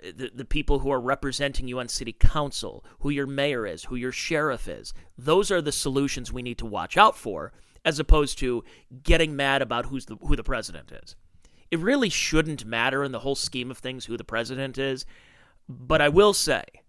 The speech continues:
with Mister Empathy, the empathizer in chief right now, Joseph R. Biden, this is a horrible optic. And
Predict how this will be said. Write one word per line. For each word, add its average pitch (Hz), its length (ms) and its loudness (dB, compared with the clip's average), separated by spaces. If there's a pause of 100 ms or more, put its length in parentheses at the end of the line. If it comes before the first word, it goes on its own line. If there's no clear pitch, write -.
(680)
with 147 380 -2
Mister 180 380 -2
Empathy, 165 720 0 (680)
the 156 200 -6
empathizer 156 760 4
in 135 120 -10
chief - 420 -8
right 104 180 -6
now, 98 200 -8
Joseph 156 680 -2 (160)
R. 151 320 4
Biden, 127 640 0 (1000)
this 147 360 4
is 156 100 -6
a 101 120 -6
horrible 151 800 0
optic. - 640 -8 (680)
And 151 480 0